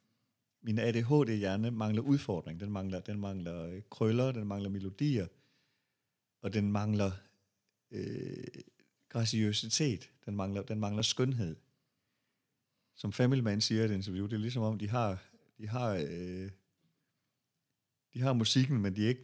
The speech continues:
de er ikke bevidste om, at de står, det, det, der er krigstrommer på. Og der er måske sådan noget, der er sådan noget, sådan noget, det er noget ligegyldigt buller inde i mit hoved. Og det,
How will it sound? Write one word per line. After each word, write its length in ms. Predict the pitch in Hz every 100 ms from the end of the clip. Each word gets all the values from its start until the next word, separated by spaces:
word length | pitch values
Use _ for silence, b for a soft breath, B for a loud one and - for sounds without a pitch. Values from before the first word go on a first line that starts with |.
| -
de 60 |
er 20 | 113
ikke 120 | -
bevidste 380 | 110 127 131 107
om, 100 | 90
at 100 | 95
de 80 |
står, 200 | - 110
det, 480 | 107 - 101 98 -
det, 200 | 98 98
der 60 | 104
er 40 |
krigstrommer 720 | - - 147 - - 85 87
på. 340 | 87 90 90 - _ _ _ _ _ _ _ _ _ _ _ _ 101
Og 80 |
der 80 | 101
er 140 | 113 135
måske 380 | 139 - 127
sådan 180 | 110 113
noget, 600 | 101 90 87 71 - 110 - - _ _ _ _ 208 _ -
der 60 |
er 40 | 120
sådan 220 | 123 104
noget, 180 | 92 92 - -
sådan 200 | 113 101
noget, 240 | 90 - _ _ _ _ _ _
det 80 | 123
er 40 |
noget 220 | 135 131 123
ligegyldigt 480 | 127 160 151 110
buller 280 | 139 127 80 -
inde 160 | - 92
i 40 |
mit 140 | 98 90
hoved. 260 | 90 90 - b b b b _
Og 100 | 98
det, 160 | 127